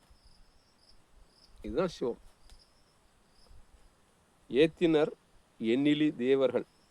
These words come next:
எம் ஈசனை." இது ஈசன். சிவன் வேறு,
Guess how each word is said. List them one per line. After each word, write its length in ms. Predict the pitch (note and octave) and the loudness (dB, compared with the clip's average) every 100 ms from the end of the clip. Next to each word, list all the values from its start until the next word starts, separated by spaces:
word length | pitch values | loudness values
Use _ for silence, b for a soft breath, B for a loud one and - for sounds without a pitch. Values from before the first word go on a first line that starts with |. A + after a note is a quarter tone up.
| _ _ _ _ - | _ _ _ _ -10
எம் 360 | G2+ B2+ - | -2 -2 -2
ஈசனை." 440 | C#3 G#3+ G3+ A#2+ - _ _ _ _ _ _ _ _ _ _ _ _ _ _ _ _ _ _ _ _ _ _ - - - - - _ _ | 2 6 6 2 -2 _ _ _ _ _ _ _ _ _ _ _ _ _ _ _ _ _ _ _ _ _ _ -20 -18 -20 -20 -20 _ _
இது 200 | A2+ F3 | -6 -2
ஈசன். 480 | F3 G#3 - - - _ _ _ _ _ _ _ _ _ _ - | 2 2 2 0 -6 _ _ _ _ _ _ _ _ _ _ -20
சிவன் 520 | - - D3 F3+ F#3+ | -20 -4 0 2 2
வேறு, 440 | F3 F3+ F#3+ A3+ | 2 2 0 -2